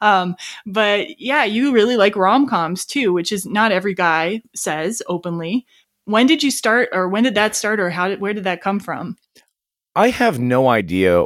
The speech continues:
Speaker 2: where or when it started. I worked at a video store in high school, so I watched a lot of movies. And it just always connected with me. I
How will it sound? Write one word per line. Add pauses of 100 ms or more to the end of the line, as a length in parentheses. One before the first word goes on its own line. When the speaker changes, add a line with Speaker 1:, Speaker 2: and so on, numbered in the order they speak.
Speaker 2:
where
or
when
it
started.
I
worked
at
a
video
store
in
high
school,
so
I
watched
a
lot
of
movies. (720)
And
it
just
always
connected
with
me.
I